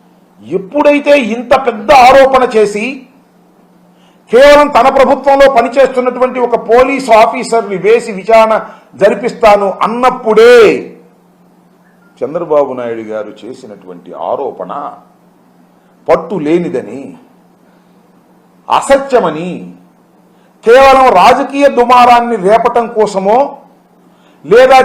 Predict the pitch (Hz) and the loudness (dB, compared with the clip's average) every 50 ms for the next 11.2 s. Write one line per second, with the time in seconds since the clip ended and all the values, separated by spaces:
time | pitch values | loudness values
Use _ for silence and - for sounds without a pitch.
0 | - 233 214 220 269 277 277 277 262 220 247 240 247 240 240 233 240 240 247 247 | 2 2 0 2 0 0 0 0 0 0 0 0 -2 -2 -2 0 2 2 2 2
1 | 247 233 214 220 190 262 - - 269 254 247 247 240 233 226 208 - - 202 196 | 0 -2 -2 -2 -2 -2 -2 0 -2 -2 0 0 0 0 0 0 0 -2 -4 -4
2 | - 247 233 - - 180 180 233 262 269 262 269 254 - 226 214 214 - 208 196 | -4 -6 -4 -2 0 2 2 2 0 0 -2 -2 -2 0 -2 -4 -4 -4 -4 -4
3 | - - 180 170 185 233 262 254 - - _ _ _ _ _ _ _ _ _ _ | -4 -4 -4 -4 -2 -2 -4 -4 -8 -14 _ _ _ _ _ _ _ _ _ _
4 | _ _ - 135 170 220 254 262 262 269 269 262 240 180 185 220 240 262 285 294 | _ _ -6 0 2 4 4 4 6 6 6 6 4 2 0 -6 -6 -4 -6 -6
5 | 285 - - 277 277 277 269 262 254 247 190 208 - - - 269 285 285 277 262 | -6 -4 0 0 2 2 0 -2 -4 -4 -2 -2 -2 -2 0 0 2 2 2 0
6 | - - 262 240 233 226 202 - - - _ _ _ _ _ - 151 214 262 277 | 0 -2 -4 -4 -4 -6 -8 -12 -18 -20 _ _ _ _ _ -2 -2 0 2 2
7 | - - 277 277 277 269 262 262 254 247 240 240 240 - - 214 208 202 - 285 | 0 2 2 2 2 4 4 4 6 6 4 4 4 2 -2 -4 -10 -8 -6 -6
8 | 285 285 285 247 226 254 233 - - 220 220 208 214 208 202 202 233 262 262 - | -4 -2 -2 -2 0 -2 -2 -2 -2 -2 -2 -2 -2 -4 -4 -2 0 -2 -2 0
9 | 214 233 262 - - 262 247 220 202 - 196 175 180 180 185 269 269 240 226 214 | 0 0 0 0 -2 -6 -6 -6 -6 -6 -4 -6 -6 -6 -8 -10 -6 -4 -4 -2
10 | 233 226 - - - - - - _ _ - - 233 269 302 302 285 294 - 254 | 0 0 0 0 -2 -8 -18 -20 _ _ -2 0 2 4 4 4 2 2 2 0
11 | 254 277 302 285 | 2 4 4 4